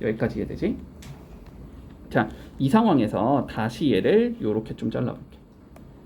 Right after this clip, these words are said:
요렇게 자르고 요렇게 자르면 각각이 여기가 몇이야? R이고 여기도 R이지.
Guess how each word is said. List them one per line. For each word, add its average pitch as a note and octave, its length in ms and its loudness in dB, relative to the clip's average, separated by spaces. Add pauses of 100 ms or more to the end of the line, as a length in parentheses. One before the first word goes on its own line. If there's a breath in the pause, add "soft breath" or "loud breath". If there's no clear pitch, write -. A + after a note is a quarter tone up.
(380)
요렇게 B2 440 4
자르고 A#2+ 440 2
요렇게 B2 420 2
자르면 E3+ 460 4
각각이 C#3 680 0
여기가 D#3 440 4
몇이야? A#2+ 360 0 (300)
R이고 B2 400 2
여기도 A2 240 2
R이지. G#2 420 -2